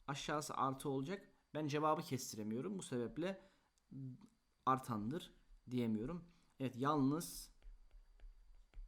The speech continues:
iki. Yorumlama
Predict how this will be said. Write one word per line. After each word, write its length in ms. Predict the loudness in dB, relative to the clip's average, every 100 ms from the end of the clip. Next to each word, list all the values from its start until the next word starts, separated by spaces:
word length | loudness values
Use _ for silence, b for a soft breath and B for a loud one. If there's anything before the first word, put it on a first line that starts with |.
| -6
iki. 380 | -4 -6 -8 -12 -14 -8 -8 -8 -18 _ b b b _
Yorumlama 720 | 4 6 6 4 4 4 0